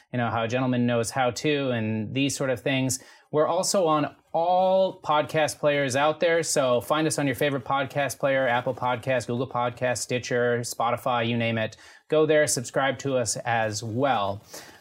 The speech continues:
We want to keep on providing you with these things. We want to keep on creating memes for our social pages, blogs, and podcasts and episodes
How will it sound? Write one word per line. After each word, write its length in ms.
We 160
want 280
to 80
keep 280
on 120
providing 720
you 180
with 180
these 220
things. 240
We 60
want 200
to 60
keep 180
on 160
creating 520
memes 320
for 140
our 80
social 360
pages, 500
blogs, 680
and 140
podcasts 560
and 100
episodes 720